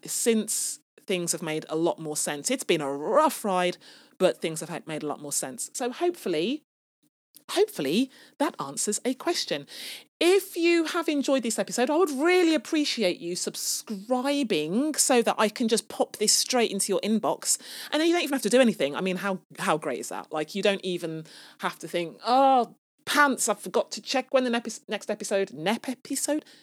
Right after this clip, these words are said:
Next episode is, and I've completely forgotten, and now I'm seventeen episodes behind, and I've gotta play catch up." It's fine. Subscribe. The link is in the show notes.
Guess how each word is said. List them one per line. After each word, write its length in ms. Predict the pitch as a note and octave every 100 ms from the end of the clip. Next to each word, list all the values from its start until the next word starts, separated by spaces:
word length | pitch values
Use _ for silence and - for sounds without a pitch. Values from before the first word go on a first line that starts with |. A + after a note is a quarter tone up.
| _
Next 300 | F3 A#3 A#3 -
episode 340 | A3 G#3 G#3+
is, 120 | G3+ F#3+
and 100 | G3
I've 80 |
completely 280 | G3 G#3 C#4
forgotten, 400 | G#3 B3 A#3+ A#3 - - -
and 80 | G3+
now 100 | B3
I'm 100 | B3+
seventeen 380 | - B3 A3 G#3+
episodes 320 | G#3 A3+ G3+
behind, 260 | F#3 G#3+ G3+
and 80 |
I've 80 | G#3
gotta 100 | F#3+
play 100 | F3
catch 200 | E3 E3
up." 100 | F#3+ - - - -
It's 120 | -
fine. 260 | G#3+ D3 - -
Subscribe. 640 | - - - A3+ C#4+ A#3+
The 60 | G3+
link 300 | G3+ B3+ C#4+
is 100 | A#3
in 80 | A3
the 60 |
show 200 | F3+ E3+
notes. 400 | F#3 C4+ - -